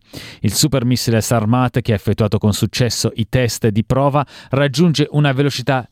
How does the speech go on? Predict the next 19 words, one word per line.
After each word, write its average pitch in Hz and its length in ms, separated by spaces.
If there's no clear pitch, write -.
di 127 200
venticinquemila 131 960
chilometri 107 640
orari. 87 600
La - 120
prossima 117 380
udienza 139 480
del 131 120
processo 135 580
a 123 60
Patrick 135 460
Zaki 135 540
si 170 180
terrà 143 460
il 123 400
ventisette 143 840
settembre 143 840
a 127 120
Mansoura. 127 840